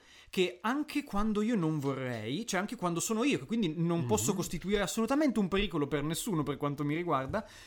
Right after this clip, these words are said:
Speaker 1: se sono dietro magari una ragazza, una signora, lei o accelera il passo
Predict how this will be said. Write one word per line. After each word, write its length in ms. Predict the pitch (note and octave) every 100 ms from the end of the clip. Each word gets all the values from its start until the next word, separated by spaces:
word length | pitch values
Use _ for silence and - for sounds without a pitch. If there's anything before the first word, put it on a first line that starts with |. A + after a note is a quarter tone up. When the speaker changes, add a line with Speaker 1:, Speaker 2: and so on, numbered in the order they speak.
| - -
Speaker 1:
se 220 | - -
sono 300 | F3+ A#3 A3+
dietro 680 | F3+ - G#3 G3+ A3 A3+ A3 -
magari 300 | D3 D#3 F#3+
una 180 | F3 D#3
ragazza, 420 | D#3 D3+ D#3+ D#3+
una 140 | D3
signora, 600 | - E3 D#3+ C#3+ E3 F#3+ - -
lei 260 | - E3+ E3+
o 140 | F3+
accelera 420 | F3 E3+ D3+ D3
il 80 | C#3+
passo 600 | - F#3 F3+ - F#3+ G3